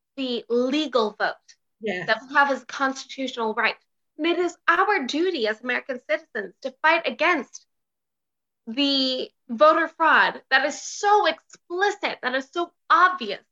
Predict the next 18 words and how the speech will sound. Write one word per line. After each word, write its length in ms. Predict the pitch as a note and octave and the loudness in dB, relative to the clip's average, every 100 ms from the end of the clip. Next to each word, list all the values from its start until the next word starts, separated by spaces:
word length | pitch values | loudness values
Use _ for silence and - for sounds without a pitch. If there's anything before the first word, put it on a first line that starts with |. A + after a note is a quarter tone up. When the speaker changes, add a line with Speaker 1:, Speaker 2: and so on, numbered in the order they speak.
| _ _ | _ _
Speaker 2:
Yes. 380 | - G#3+ G3 E3+ - | 0 4 4 0 -4
Speaker 1:
in 140 | D#4 | -8
twenty 480 | - - D4+ C#4 B3 | -8 0 0 0 -8
twenty. 320 | - A#3 G#3 _ _ _ _ _ _ _ _ _ _ | -4 -4 -4 _ _ _ _ _ _ _ _ _ _
So 100 | F#4+ | 2
with 120 | F#4+ - | 2 2
that 240 | G#4 B4 - | 4 4 2
said, 180 | F4 C#4 | 4 6
I 120 | - | 4
had 300 | F4 A#4 B4 | 4 6 6
a 100 | G#4 | 4
few 160 | - E4+ | 0 -2
questions 520 | - D4+ C#4 C#4+ C4 | 2 2 4 0 -4
before 300 | C4+ C#4 C#4 | -4 -2 2
we 100 | C#4 | 2
begin 380 | C#4 A#3 C4 A#3 | 2 -2 -2 0
in 100 | A3+ | 0
Discord. 560 | A3+ A3+ _ _ - | -2 -4 _ _ -16